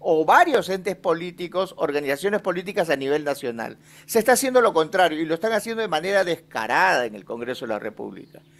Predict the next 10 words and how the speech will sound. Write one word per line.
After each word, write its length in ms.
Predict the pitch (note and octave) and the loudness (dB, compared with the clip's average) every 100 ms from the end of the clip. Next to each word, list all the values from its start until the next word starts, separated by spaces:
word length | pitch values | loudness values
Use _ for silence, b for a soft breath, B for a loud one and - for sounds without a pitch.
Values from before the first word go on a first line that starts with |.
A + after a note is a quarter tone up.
| b b - | b b -2
imponiendo 1200 | A3+ A3 F#3 G3+ G3 G#3 B3 B3 A3+ A#3+ B3 - _ _ b b b b b _ | 2 2 2 2 4 2 2 2 4 4 2 -4 _ _ b b b b b _
la 160 | D3+ D#3 | 2 4
dictadura 600 | E3 E3 D#3 F#3 G3 F3 | 2 0 0 2 2 4
del 180 | D3 | 2
voto 500 | D3+ A3 A3 G#3+ A#3 - _ _ _ - | 0 -2 -2 -6 -10 -12 _ _ _ -12
y 120 | E3 | 0
la 180 | D#3 C#3+ | 2 4
conveniencia 600 | C#3+ C#3+ D3 F3+ G#3+ A#3 | 0 2 0 0 -6 -6
y 40 | |
con-, 260 | - D#3 | -4 -4